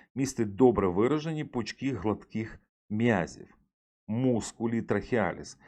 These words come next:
які орієнтовані поперечно. Е, завдяки хрящовим півкільцям,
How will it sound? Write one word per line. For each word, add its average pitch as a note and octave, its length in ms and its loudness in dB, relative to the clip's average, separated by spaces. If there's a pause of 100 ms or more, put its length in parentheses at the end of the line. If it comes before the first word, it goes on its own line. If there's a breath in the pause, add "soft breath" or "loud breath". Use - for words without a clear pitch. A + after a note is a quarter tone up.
(160 soft breath)
які A2+ 340 0
орієнтовані A2 960 4 (260)
поперечно. F2+ 800 0 (1160)
Е, A2 600 2 (560 loud breath)
завдяки F3 600 2
хрящовим C3 640 2
півкільцям, A#2+ 760 -4